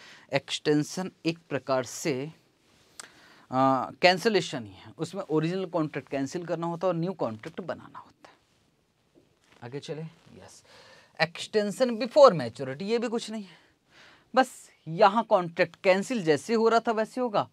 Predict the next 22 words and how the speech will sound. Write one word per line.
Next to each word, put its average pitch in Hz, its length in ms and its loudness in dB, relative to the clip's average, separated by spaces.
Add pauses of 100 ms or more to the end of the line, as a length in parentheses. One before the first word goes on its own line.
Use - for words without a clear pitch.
और 147 140 -4
इसको - 220 -16
हम 208 120 -10
एक्सटेंड 117 360 -12
कर 120 100 -10
लेंगे, 147 180 -8
पर 165 180 -6
फिर 185 180 -6
भी 196 120 -8
करवा 151 280 -6
देता 151 240 -14
हूँ। 151 80 -20 (840)
सेलिंग 196 340 2
contract 196 440 0
of 196 100 6
bank 170 380 0
है 202 120 0
सेवेंटी 139 480 -6
फ़ोर 123 360 -10
पॉइंट 147 180 -6
फ़ोर 120 260 -8
फ़ाइव 180 180 -6